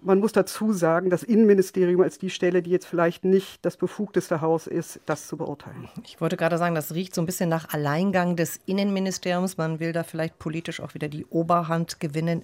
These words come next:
Speaker 2: sag ich jetzt mal so, lasse ich dahingestellt. Herr Odendahl, ähm,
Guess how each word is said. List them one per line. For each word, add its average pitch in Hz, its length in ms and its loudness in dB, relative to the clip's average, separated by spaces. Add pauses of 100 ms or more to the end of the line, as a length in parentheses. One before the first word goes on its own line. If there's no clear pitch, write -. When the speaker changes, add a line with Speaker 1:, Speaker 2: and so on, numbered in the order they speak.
(100)
Speaker 2:
sag 135 240 -8
ich 131 100 -12
jetzt 135 160 -10
mal 143 100 -2
so, 147 140 -6
lasse 131 220 -6
ich 135 100 -14
dahingestellt. 156 720 -2 (520)
Herr 170 160 0
Odendahl, 190 500 6
ähm, 185 540 4